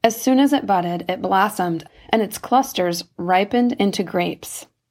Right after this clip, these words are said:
"Pharaoh's cup was in my hand, and I took the grapes, squeezed them into Pharaoh's cup, and put the cup in his hand."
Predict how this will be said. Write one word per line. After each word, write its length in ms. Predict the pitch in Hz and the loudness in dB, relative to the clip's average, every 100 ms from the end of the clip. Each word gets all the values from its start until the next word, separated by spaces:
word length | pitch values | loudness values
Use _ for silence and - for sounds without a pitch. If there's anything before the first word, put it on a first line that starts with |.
| _ _ _ _ _ _ _ _ _ _ _ _ - - - | _ _ _ _ _ _ _ _ _ _ _ _ -20 -20 -4
"Pharaoh's 360 | - 240 254 254 | 2 4 2 0
cup 280 | 233 202 | 0 0
was 160 | 208 190 | 2 2
in 120 | 190 | 2
my 140 | 190 185 | 2 0
hand, 400 | 185 190 185 175 | 0 2 2 2
and 120 | 196 | 0
I 60 | |
took 220 | 185 - 277 | 0 -2 0
the 100 | 214 | 0
grapes, 440 | 190 175 175 - | 2 0 0 -8
squeezed 520 | - - 269 277 294 254 | -10 -6 2 4 2 2
them 200 | 226 208 | 0 2
into 240 | 208 202 | 0 -2
Pharaoh's 380 | 190 196 180 175 | -2 2 2 0
cup, 300 | - 185 180 | 0 0 2
and 160 | 185 175 | -4 -2
put 220 | - 233 | -2 -2
the 60 | |
cup 320 | 226 - 180 - | -2 0 -2 -2
in 140 | 180 | -6
his 320 | 165 202 202 - | -4 -6 -6 -6
hand." 460 | 160 160 160 - | -8 -8 -10 -14